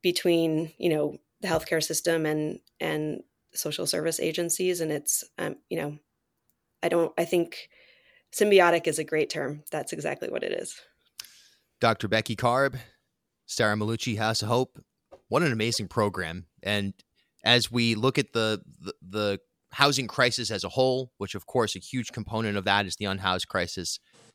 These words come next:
Speaker 2: it's always important to look at the bright spots, whether it's a person whose story is im-, inspiring or empowering,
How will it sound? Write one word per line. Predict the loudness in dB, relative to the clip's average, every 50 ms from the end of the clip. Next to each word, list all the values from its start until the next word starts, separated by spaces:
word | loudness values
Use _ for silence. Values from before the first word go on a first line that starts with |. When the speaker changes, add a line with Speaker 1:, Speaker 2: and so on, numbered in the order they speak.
| _ _ _
Speaker 2:
it's | -8 -8 -8 -6 -2
always | 0 2 2 2 2 0 -2
important | -6 -4 0 0 0 2 0
to | -2
look | -2 0 -2 -2 -2 -2 0
at | 2 2 4 2 0 -2 _ _ _ _ _ _ _ _ _ _ _ _
the | 0 0 2 0 -2 -4 -4
bright | 0 2 2 2 2
spots, | 0 -4 -2 -4 -6 -6 -10 -4 -4 -2 -2 -2 -6 _ _ _ _ _ _ _ _ _ _
whether | -2 0 2 2 0 0 -2
it's | -4 -6 -4 -2 -2
a | -2 -2 -2
person | 0 2 2 2 2 2 0 -2 -2
whose | -2 -4 -4 -4 -2 -2 -2 0
story | 2 0 2 2 4 4 4 4 4 2 0 0 -2 -2
is | -2 -2 -2 -2 -2 -4 -4 -4 -2 -2 -4 -4 -6
im-, | -8 -8 -8 -8 -10 -10 _
inspiring | -8 -6 -6 -2 0 2 4 4 4 4 2 0 0 -2
or | -4 -6 -8
empowering, | -6 0 2 4 4 6 6 4 4 2 2 0 -4 -8